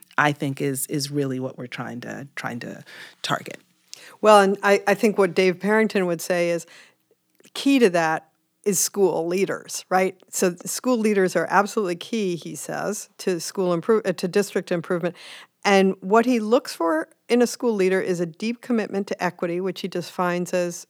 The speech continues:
Speaker 2: ensuring that every single student succeeds. And I'm wondering, is that easier said than done?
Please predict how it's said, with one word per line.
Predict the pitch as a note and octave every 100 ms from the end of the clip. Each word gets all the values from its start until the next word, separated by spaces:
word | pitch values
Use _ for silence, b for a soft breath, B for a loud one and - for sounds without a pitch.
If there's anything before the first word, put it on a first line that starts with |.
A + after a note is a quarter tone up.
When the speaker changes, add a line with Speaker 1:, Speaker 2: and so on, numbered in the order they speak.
| _
Speaker 2:
ensuring | F#3 F3+ - F#3+ F3+ F3+
that | -
every | - F#3+ F3+ F3+
single | - - - G3 F3+ F3
student | D#3 - G#3 F#3+ E3 - _ _
succeeds. | - E3+ - G3+ E3 E3 - b b b b b b -
And | G3+
I'm | G#3
wondering, | A3+ C#4+ C#4 A#3 G#3 b b b -
is | G3+
that | C#4 C4+
easier | C4+ B3+ A#3+
said | B3+ A#3
than | A3+
done? | A#3+ C#4 F#3 -